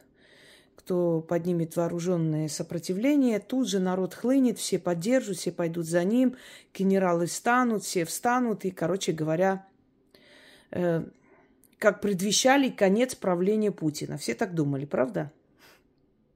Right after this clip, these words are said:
Почему Путин разрешил, чтобы они вообще вышли до Ростова, чтобы там стояли, чтобы с ними вообще вели переговоры,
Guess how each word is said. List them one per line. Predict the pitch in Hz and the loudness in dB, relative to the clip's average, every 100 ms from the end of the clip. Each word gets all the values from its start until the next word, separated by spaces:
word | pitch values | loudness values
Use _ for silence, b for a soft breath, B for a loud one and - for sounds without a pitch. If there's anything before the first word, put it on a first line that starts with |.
| _ _ _ B B B B B B | _ _ _ B B B B B B
Почему | 196 196 247 226 | -4 0 2 2
Путин | 185 180 170 | 0 0 -2
разрешил, | 165 165 175 185 - 262 | -2 -2 -2 -2 0 -2
чтобы | 247 - 175 165 | -4 -6 -4 -2
они | 165 190 247 | 0 0 0
вообще | 247 165 165 - 208 | -2 -4 -6 -2 -2
вышли | 160 180 - 151 | 0 -2 -2 -2
до | 147 170 | 0 2
Ростова, | 202 208 - - 170 165 165 | 2 2 0 -2 0 0 -2
чтобы | 160 180 190 | -4 -4 -2
там | 196 190 | -2 -2
стояли, | 185 190 175 170 165 165 | -2 -2 0 -2 -2 -4
чтобы | - 180 | -4 -6
с | 165 | -4
ними | 208 202 | -2 0
вообще | 190 185 202 | 0 -2 -4
вели | 185 190 | -4 -4
переговоры, | 185 185 170 165 165 160 160 165 | -4 -4 -2 -2 -2 0 -2 -4